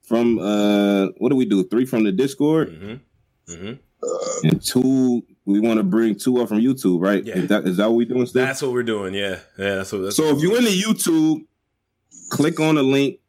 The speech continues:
Speaker 2: Mm-hmm.
Speaker 1: It could be anybody. I don't, wait, how, how are we doing this,
Speaker 2: So,
Speaker 1: Coco?
Speaker 2: so yeah, let me, le-, hold on, hold on. Let me bring, let me, I'm gonna bring in Coco.
Speaker 1: Yeah.
Speaker 2: That's what I'm gonna do. Coco, Coco.
Speaker 1: Yeah, bring, let Coco mic up
Speaker 2: Co-,
Speaker 1: real
Speaker 2: Coco, what up? She, she, she's here.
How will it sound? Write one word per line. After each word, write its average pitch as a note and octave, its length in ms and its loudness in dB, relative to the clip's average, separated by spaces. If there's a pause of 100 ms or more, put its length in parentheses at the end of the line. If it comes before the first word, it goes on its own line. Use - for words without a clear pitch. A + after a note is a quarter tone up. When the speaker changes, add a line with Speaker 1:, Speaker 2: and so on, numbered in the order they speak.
(120)
Speaker 2:
Mm-hmm. G#2+ 240 -14
Speaker 1:
It G#2 80 2
could B2 120 2
be C3 100 4
anybody. G#2+ 320 2
I A2+ 40 -4
don't, A#2 200 -6 (380)
wait, A2 140 2
how, C#3+ 100 2
how D#3 200 0
are F#3+ 40 2
we F#3 80 2
doing C#3+ 240 4
this, F#2+ 160 0
Speaker 2:
So, G2+ 140 2
Speaker 1:
Coco? G2 280 0 (240)
Speaker 2:
so - 180 -4
yeah, D#3 420 2
let C#3+ 100 0
me, F3+ 160 0
le-, A2+ 120 -4
hold A#2+ 240 0
on, D2+ 100 -8
hold F#2 120 -6
on. D2 60 -10
Let E2 80 -8
me A#2+ 140 -4
bring, F#2+ 360 -6
let F#2+ 120 -8
me, G#2 280 -8
I'm G2 120 -6
gonna A2 100 0
bring F2 320 -8
in D#2+ 220 -12
Coco. D2+ 320 -8
Speaker 1:
Yeah. G2 120 8
Speaker 2:
That's E2 220 6
what E2 100 -10
I'm C#2+ 80 -12
gonna C#2+ 140 -10
do. - 40 -20 (320)
Coco, G2 400 -4
Coco. F#2+ 280 -6
Speaker 1:
Yeah, G2 120 4
bring, A#2 260 0
let B2+ 120 -2
Coco A2 300 0
mic F#2+ 240 2
up F2 60 -2
Speaker 2:
Co-, E2 60 -2
Speaker 1:
real D#2+ 120 2 (220)
Speaker 2:
Coco, G3 320 0
what G3+ 120 2
up? - 380 -4 (400)
She, D3+ 260 -6
she, D#3 340 -6
she's D3+ 400 -8
here. A2+ 500 4